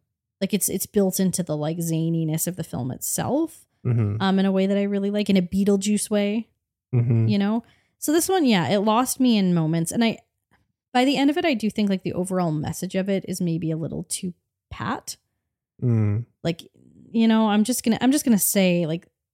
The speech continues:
Speaker 1: I'm just gonna say what the message is. The message is that when people are afraid, sometimes they do things, and we should be empathetic to the fact that fear breeds bad actions. But I think, like, that's a bit of a cop-out.
Speaker 2: Yeah.
Speaker 1: Like, when I compare that,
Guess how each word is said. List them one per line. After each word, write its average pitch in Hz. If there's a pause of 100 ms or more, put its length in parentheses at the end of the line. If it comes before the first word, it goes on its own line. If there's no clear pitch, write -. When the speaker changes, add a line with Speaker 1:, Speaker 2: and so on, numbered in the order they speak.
(100)
Speaker 1:
I'm 226
just 226
gonna 202
say 190
what 175
the 170
message 156
is. 175
The 190
message 202
is 190
that 175
when 185
people 170
are 170
afraid, 151
sometimes 151
they 143
do 139
things, 147 (640)
and 180
we 160
should 165
be 147 (880)
empathetic 202
to 196
the 185
fact 156
that -
fear 156
breeds 156 (100)
bad 147
actions. 277
But 185
I 175
think, 180
like, 123
that's 156
a 143
bit 117
of -
a -
cop-out. 254 (760)
Speaker 2:
Yeah. 175
Speaker 1:
Like, 208
when 233
I 220
compare 220
that, 247